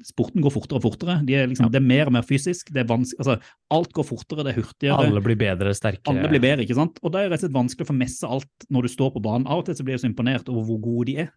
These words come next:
Speaker 1: fordi at de spotter ting som nesten er mulig å spotte med, eh, med øyet. Og så den andre er at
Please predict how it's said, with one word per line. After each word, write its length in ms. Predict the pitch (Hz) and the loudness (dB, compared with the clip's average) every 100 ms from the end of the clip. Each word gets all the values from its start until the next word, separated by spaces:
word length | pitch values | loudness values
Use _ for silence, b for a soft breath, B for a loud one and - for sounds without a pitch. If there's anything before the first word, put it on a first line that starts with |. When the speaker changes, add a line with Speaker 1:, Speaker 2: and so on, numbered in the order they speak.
| - | -8
Speaker 1:
fordi 300 | 117 123 127 | -2 2 2
at 80 | 117 | 2
de 60 | |
spotter 320 | 131 104 - - | -4 -6 -10 -4
ting 180 | 117 | -2
som 140 | 113 117 | 0 0
nesten 300 | 117 - 131 | 0 0 2
er 40 | |
mulig 220 | 113 120 | 4 4
å 100 | 113 | 2
spotte 320 | - 104 - 123 | -2 -10 -4 0
med, 300 | 117 104 104 b b b b b - | 0 -2 -6 b b b b b -10
eh, 420 | 55 - 57 - | -8 -6 -4 0
med 140 | 135 | 2
øyet. 260 | 127 175 233 196 | 4 4 2 0
Og 60 | |
så 100 | 240 | 0
den 100 | 226 | 0
andre 220 | - 131 170 | 2 2 2
er 60 | |
at 180 | 135 | -2